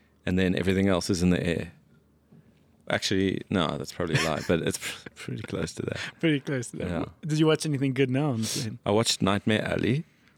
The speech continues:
Speaker 2: What'd you
Speaker 1: Um,
Speaker 2: think?
Speaker 1: And I had a long chat with my girlfriend because she hated it.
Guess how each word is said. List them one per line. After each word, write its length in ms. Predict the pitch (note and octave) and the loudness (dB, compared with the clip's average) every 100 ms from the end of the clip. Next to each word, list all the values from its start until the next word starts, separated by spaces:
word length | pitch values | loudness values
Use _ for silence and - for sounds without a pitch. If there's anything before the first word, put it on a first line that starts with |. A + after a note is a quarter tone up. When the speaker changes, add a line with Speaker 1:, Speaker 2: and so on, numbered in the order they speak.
| _ - | _ -6
Speaker 2:
What'd 180 | F#2 F#2 | 0 2
you 60 | F#2 | 4
Speaker 1:
Um, 60 | |
Speaker 2:
think? 300 | F2 C#3+ A2 - _ - _ _ _ - | 4 2 0 -10 _ -20 _ _ _ -10
Speaker 1:
And 240 | F2 F2 F2+ | -2 0 0
I 80 | |
had 160 | F2 F#2 | 0 0
a 60 | F2 | 2
long 220 | F2+ F2+ | 0 0
chat 220 | - E2+ | -2 -4
with 120 | F2 | -4
my 100 | F2 | -6
girlfriend 500 | E2 D#2+ E2 F2+ F2+ | -4 -4 -4 -4 -6
because 320 | - - E2+ E2 | -6 -10 -8 -6
she 480 | - - E2+ D#2+ - | -6 -4 -6 -8 -12
hated 360 | E2 E2+ E2 D#2+ | -4 -2 -2 -6
it. 240 | F#2+ - | -10 -12